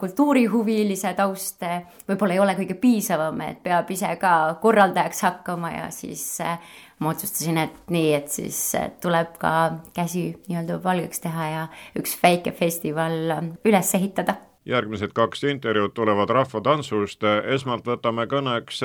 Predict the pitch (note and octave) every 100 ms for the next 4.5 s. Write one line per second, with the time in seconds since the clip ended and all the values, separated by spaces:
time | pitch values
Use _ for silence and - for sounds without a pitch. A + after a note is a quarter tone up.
0 | A#2 A#2 D#3 C#3 C3 E3 C#3 G#2+ G2 G#2
1 | G#2+ A2+ C3 A#2+ A2+ - A2+ - B2 A#2
2 | A#2 B2+ A#2+ C3+ D3+ - G2+ G2 G2+ G2
3 | - F3+ E3+ E3 C3+ F3+ E3+ D3 D3 C#3+
4 | C#3 B2+ D2+ C#2+